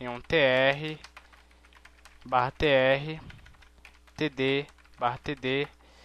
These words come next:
Eu tenho o que aqui, ó? Um, dois, três, quatro, cinco. Cospan cinco,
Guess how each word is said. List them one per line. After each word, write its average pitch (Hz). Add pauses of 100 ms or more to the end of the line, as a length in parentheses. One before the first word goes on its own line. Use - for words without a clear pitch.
(220)
Eu 135
tenho 156
o -
que -
aqui, 113
ó? 87
Um, 160
dois, 123
três, 139
quatro, -
cinco. - (1800)
Cospan 139 (360)
cinco, 185